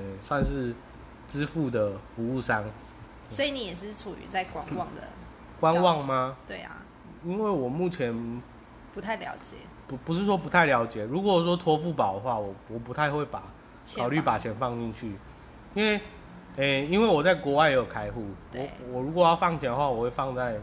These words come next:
Speaker 1: 就是我刚刚讲的，哦，嘉信或者是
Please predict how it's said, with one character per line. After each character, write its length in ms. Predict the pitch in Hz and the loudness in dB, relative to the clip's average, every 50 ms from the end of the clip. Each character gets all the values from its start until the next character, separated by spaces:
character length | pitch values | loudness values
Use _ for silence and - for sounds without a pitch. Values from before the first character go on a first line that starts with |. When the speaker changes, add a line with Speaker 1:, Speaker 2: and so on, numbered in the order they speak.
| 113 - | -8 -10
Speaker 1:
就 80 | 135 123 | -10 -10
是 160 | 123 127 120 | -8 -8 -8
我 160 | 107 104 104 - | -6 -8 -8 -8
刚 140 | - 117 117 | -8 -8 -8
刚 100 | 123 120 | -8 -8
讲 120 | 120 110 98 | -8 -8 -10
的， 160 | 92 90 90 87 - - - - - - - - - - - | -10 -12 -14 -14 -16 -16 -16 -16 -16 -16 -16 -16 -16 -16 -14
哦， 60 | 104 98 98 - | -12 -10 -6 -2
嘉 200 | 143 127 131 131 | 0 2 2 2
信 260 | - 147 127 107 101 - - - - | 0 -2 -6 -6 -6 -10 -12 -10 -4
或 160 | 151 135 123 | 0 0 0
者 60 | 120 - | 0 0
是 240 | - 131 117 110 | -4 -4 -4 -4